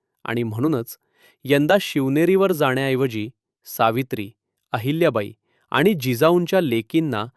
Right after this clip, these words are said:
मानाचा मुजरा करण्याचा निर्णय घेतला. यावेळी या माता भगिनींच्या चेहऱ्यावरील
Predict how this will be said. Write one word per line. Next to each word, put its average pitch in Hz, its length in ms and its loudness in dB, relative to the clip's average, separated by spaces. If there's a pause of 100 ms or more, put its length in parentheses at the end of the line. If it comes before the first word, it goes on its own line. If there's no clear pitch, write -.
(260)
मानाचा 120 560 0
मुजरा 139 360 0
करण्याचा 120 480 -4
निर्णय 113 400 -4
घेतला. 107 320 -16 (1200)
यावेळी 208 500 4
या 226 140 4
माता 165 380 2
भगिनींच्या 151 580 0
चेहऱ्यावरील 139 720 -2